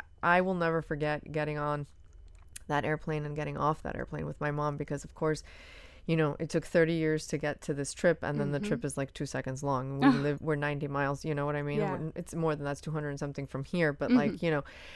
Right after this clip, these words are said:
Speaker 1: um, it's, it's a Coca-Cola in the air and you come back down. Do you know
Speaker 2: Yeah.
Speaker 1: what I mean?
Speaker 2: Yeah.
Speaker 1: And
Speaker 2: But also an eternity, you know?
Speaker 1: Exactly.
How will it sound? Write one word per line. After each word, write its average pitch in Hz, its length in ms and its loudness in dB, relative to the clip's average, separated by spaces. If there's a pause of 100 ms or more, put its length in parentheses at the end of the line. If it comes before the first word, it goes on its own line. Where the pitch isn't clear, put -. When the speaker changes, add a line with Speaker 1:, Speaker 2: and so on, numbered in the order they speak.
(300)
Speaker 1:
um, 143 400 4 (280)
it's, - 360 0 (160)
it's 175 180 0
a 170 60 6
Coca-Cola 160 640 2
in 151 120 -2
the 143 120 -2
air 151 180 0
and 143 120 -6
you 139 60 -6
come 139 160 0
back 120 180 0
down. 143 300 2
Do 139 100 0
you 156 60 4
know 156 60 6
Speaker 2:
Yeah. 156 60 4
Speaker 1:
what 156 60 6
I 151 40 4
mean? 156 280 -2
Speaker 2:
Yeah. 185 260 -2
Speaker 1:
And 156 500 4
Speaker 2:
But 185 80 2
also 196 260 0
an 180 140 0
eternity, 180 480 -2
you 92 60 -4
know? 120 80 4
Speaker 1:
Exactly. 156 640 2